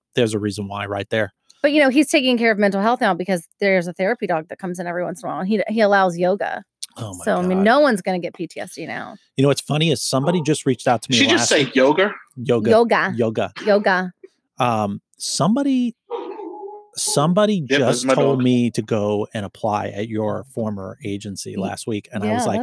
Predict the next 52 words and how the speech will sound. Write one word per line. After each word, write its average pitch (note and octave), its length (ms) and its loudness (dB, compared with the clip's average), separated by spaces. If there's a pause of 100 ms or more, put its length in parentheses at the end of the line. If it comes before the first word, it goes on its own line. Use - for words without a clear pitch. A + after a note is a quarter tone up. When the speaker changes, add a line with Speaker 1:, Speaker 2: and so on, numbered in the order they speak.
Speaker 2:
that's - 20 -18
a A#3+ 160 -4
great G3 160 -2
idea. D3+ 400 2
Speaker 1:
"Absolutely G#2+ 280 0
not." F#2 260 -10 (340)
I A#2 60 -4
was G2 100 -4
like, G2 120 -4
"Absolutely G#2 500 -6
not. F#2 200 -10 (400)
Nope. C3+ 160 0 (800)
Nope, A#2+ 160 -4 (240)
absolutely A2 400 -6
not." G2+ 220 -10 (800)
Speaker 2:
I A3 140 2
Speaker 1:
Uh, B3 80 4
Speaker 2:
would G#3+ 280 2 (240)
come A3 220 -2
to A#3 120 -6
your G#3+ 140 -2
house G3 500 -8
and F#3+ 120 -4
I F3+ 100 -2
would F3+ 220 -4
punch F3+ 260 -8
you F#3 80 -8
in F3+ 80 -6
the F3+ 80 -8
face. - 300 -12 (320)
Speaker 1:
I, D3 180 0
I'll C#3+ 120 2
be C#3+ 140 6
honest, C3+ 340 2
I A#2 60 2
think B2+ 300 0 (220)
I'm A#2+ 100 -2
out, A2 300 -4
out. G2 240 -6 (320)
Like, A2+ 180 -4
I A#2+ 80 2
think - 200 -2
Speaker 2:
Don't C4 180 4
Speaker 1:
I'm A#3+ 40 0
Speaker 2:
go A3+ 140 4
back. F3 320 -2
Speaker 1:
Nah, A#2+ 360 2
I'm A2+ 80 -2
out. F#2+ 240 -6 (120)
I'm A2 100 -8
out. F2+ 200 -14 (160)
I'm, A2+ 200 -6